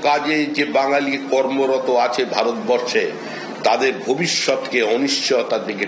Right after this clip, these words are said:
ঠেলে দিচ্ছেন। এবার প্রতারণা শুরু হয়েছে তাদের সঙ্গে। আমাদের নীতি অত্যন্ত স্পষ্ট যে এ রাজ্যে ভারতীয়, ভারতে ভারতীয়রাই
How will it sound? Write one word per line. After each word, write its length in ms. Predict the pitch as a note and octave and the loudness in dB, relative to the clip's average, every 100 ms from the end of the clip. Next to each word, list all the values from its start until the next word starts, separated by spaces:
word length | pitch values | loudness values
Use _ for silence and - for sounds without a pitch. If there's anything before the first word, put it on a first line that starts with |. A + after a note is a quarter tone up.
| - | -2
ঠেলে 220 | C3+ D3+ | 0 0
দিচ্ছেন। 500 | D#3 D#3 - D#3 E3+ E3 - - | -2 -4 -2 0 -2 -6 -10 -2
এবার 240 | G#2+ G#2+ F#2+ B2 | 0 2 -2 -2
প্রতারণা 540 | B2 C3+ B2 A2 G#2+ G#2 | 0 2 2 2 -2 -4
শুরু 160 | A#2+ A#2 | -4 -2
হয়েছে 320 | G#2 F#2+ F#2+ - | 0 -2 -4 0
তাদের 220 | G2 G#2 F#2+ | 0 0 -4
সঙ্গে। 260 | E2+ A#1+ - - - - - - - - | -6 -8 -10 -12 -12 -12 -12 -10 -2 0
আমাদের 420 | D#3 F#3+ G#3 G3 | 2 4 2 2
নীতি 240 | F#3+ F#3 | 0 0
অত্যন্ত 480 | G3 F#3+ - F#3+ F#3 | 0 0 0 0 2
স্পষ্ট 580 | F3+ - E3+ F#3 - G3+ G3 G3+ F#3+ - - - - - - - - - - | 0 0 0 2 2 2 2 2 -2 -8 -12 -14 -14 -14 -14 -14 -14 -10 -2
যে 120 | G#2+ - | -2 0
এ 120 | D#3 | 2
রাজ্যে 440 | F#3+ G3 - F#3+ G3 | 2 2 0 0 0
ভারতীয়, 680 | - D3 F#3 F#3 F#3+ G3 F#3+ - - | 0 0 0 0 2 2 2 -4 -4
ভারতে 600 | C3 E3+ G3 F#3 F#3+ F#3+ | 0 2 2 2 2 2
ভারতীয়রাই 1120 | C3 D#3 F3+ F3 F3+ F3+ F3+ F3+ F3+ F3 | 0 0 2 0 0 2 2 4 4 2